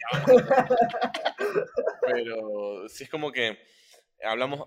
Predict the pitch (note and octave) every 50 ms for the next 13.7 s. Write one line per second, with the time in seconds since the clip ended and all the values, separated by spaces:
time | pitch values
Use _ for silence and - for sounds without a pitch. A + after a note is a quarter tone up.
0 | C#3+ C3 B2 A#2+ A#2 G#2+ A2 G#2 - B2+ B2 B2+ C3+ A#2+ - A#2 - - - C3+
1 | B2+ B2 B2 A#2+ A#2 A2+ A2 A2 A2 G#2+ A#2 A#2 A#2 A#2+ B2+ C#3 C#3+ C#3 C3 A#2
2 | A2+ A#2 B2+ C3+ _ - - - - - - - - - - - C#3+ C3 B2 B2
3 | A#2+ A#2+ A#2 A2+ A2 G#2+ G2 D2 - - C#3 C#3+ B2 D3 E3 D#3 E3 D3 D3+ -
4 | F3 E3+ D3 B2+ B2 C3 C#3+ D3 C3+ C3 C3+ D3 D3 D#3 D3+ D3 C3+ B2 G#2+ A#2
5 | A2 - - - _ _ - C3+ C#3 C#3+ - D#3 D#3+ D3 C#3 - B2 B2 - _
6 | _ _ _ - G#2 A#2+ A#2+ - C3 A#2 A#2+ A2+ G#2 G#2+ G#2+ A2 A#2 A2 A2+ A2
7 | A2+ - B2 C3+ C#3 - C3 B2+ - A#2 - - A#2+ A#2+ A#2+ A#2 - - B2+ C3
8 | C3 C3 C3 B2+ B2 A2+ A2+ - A#2+ A2+ A#2+ A#2+ B2 A2+ A2 A2+ A#2+ A#2+ A#2 A2+
9 | G#2+ G2 G#2 G#2+ G#2 G2 G2 - G2 - A#2 B2+ C3 C3+ B2+ B2+ A#2 A2+ A2+ G#2
10 | - - G#2 G2 - G2 F#2+ - - G#2 - - C3+ C3+ B2+ - C3 A2+ A2 G#2+
11 | G#2+ A2+ A#2+ A#2 A2+ A2 A2 A2 G#2+ G#2+ G#2+ A#2 A#2 A2+ A#2 - A2 G#2+ A2 A2
12 | A2 G#2+ G2+ - _ - - - - A2+ A#2 A#2 A2+ A2+ - A2+ G#2+ G2+ - -
13 | A#2+ A#2+ A#2 A2+ - _ _ - A2+ A2 A2 G#2+ G#2 G2+